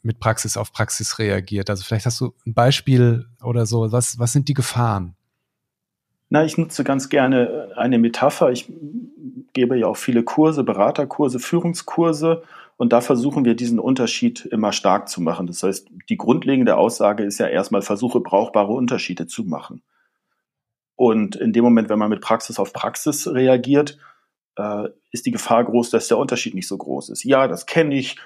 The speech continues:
Speaker 2: das habe ich auch schon gehört, das mittlere Management führt nicht. Oh ja, das kenne ich auch."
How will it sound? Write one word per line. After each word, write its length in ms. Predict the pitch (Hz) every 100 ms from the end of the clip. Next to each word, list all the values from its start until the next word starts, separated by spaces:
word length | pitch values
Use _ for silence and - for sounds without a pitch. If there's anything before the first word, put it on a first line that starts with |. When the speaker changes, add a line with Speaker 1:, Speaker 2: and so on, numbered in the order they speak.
| -
Speaker 2:
das 200 | - -
habe 100 | 98
ich 120 | 95 -
auch 160 | 127
schon 200 | 127 123
gehört, 400 | 117 113 117 110
das 160 | 92 -
mittlere 360 | 113 123 104
Management 500 | 101 120 117 - 107
führt 320 | 95 151 147 131
nicht. 240 | 117 -
Oh 160 | 160 113
ja, 260 | 139 147
das 240 | 120 95 -
kenne 220 | 113 107
ich 160 | 104
auch." 280 | 135 156 151